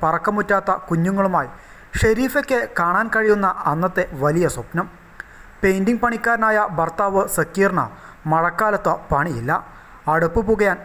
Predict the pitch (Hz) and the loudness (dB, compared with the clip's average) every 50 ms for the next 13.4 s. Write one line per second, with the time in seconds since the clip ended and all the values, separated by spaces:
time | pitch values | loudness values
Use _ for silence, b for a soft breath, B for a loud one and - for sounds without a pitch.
0 | 180 151 151 147 156 165 - - 175 143 113 113 110 113 143 170 - - - B | -2 -2 0 2 0 0 0 -2 -2 -2 -2 -2 -2 -2 -2 -2 -2 -6 -12 B
1 | B B B B B - 196 185 190 208 214 214 262 254 247 - - 254 240 233 | B B B B B -2 0 0 0 0 2 2 2 2 2 2 2 2 2 4
2 | 226 226 - - - 190 175 175 185 202 214 233 226 220 214 214 202 196 - - | 4 2 0 0 0 0 0 0 0 0 2 2 2 2 2 2 2 0 0 0
3 | 196 165 170 175 185 214 208 214 214 202 196 196 196 180 160 135 135 - - - | 2 2 4 4 4 4 4 4 4 4 4 2 2 2 0 0 -2 -6 -8 -4
4 | - 160 156 170 190 185 - 175 170 214 B B B B B B - 208 190 - | -2 0 2 2 0 0 0 0 -2 -2 B B B B B B -2 -2 -2 -2
5 | - - 226 277 269 254 - 247 233 - 214 220 - - 196 156 160 175 196 208 | -2 -2 0 2 0 2 2 0 0 2 0 -2 0 -2 0 0 2 2 2 0
6 | 196 190 151 127 123 127 131 139 - 196 214 - - B B B B B B B | 0 0 -2 -2 -4 -4 -4 -4 -4 -6 -8 -8 -12 B B B B B B B
7 | B 147 151 160 165 170 185 196 202 - - 233 - - - 165 165 170 180 220 | B -4 -2 -2 0 0 0 0 0 -2 -4 -6 -6 -2 -2 -2 0 0 0 0
8 | 226 208 202 180 160 151 139 135 131 123 123 120 156 185 - - - B B B | 0 0 0 0 0 -2 -2 -4 -4 -4 -4 -2 -2 -2 -2 -4 -8 B B B
9 | B B B B B B - 196 208 226 269 277 277 269 254 254 247 240 - - | B B B B B B 0 2 2 4 2 2 2 2 2 2 0 0 -2 -2
10 | 202 190 196 220 247 233 240 220 214 202 185 - - 165 156 165 180 220 220 226 | 0 2 2 4 4 4 4 4 4 2 0 -4 -2 0 2 2 2 2 2 2
11 | 214 214 208 202 214 - - 175 165 170 190 208 214 208 - 214 214 202 196 185 | 2 2 0 0 -2 -2 0 0 2 2 2 2 2 2 2 2 2 4 4 2
12 | 170 - - - - 156 151 160 175 170 214 208 180 151 165 190 - - 170 160 | 0 -2 -6 -6 -2 0 0 0 2 2 2 2 2 2 0 -2 -2 -2 0 0
13 | 165 180 180 220 208 208 - 214 | 0 2 2 0 0 0 -2 -2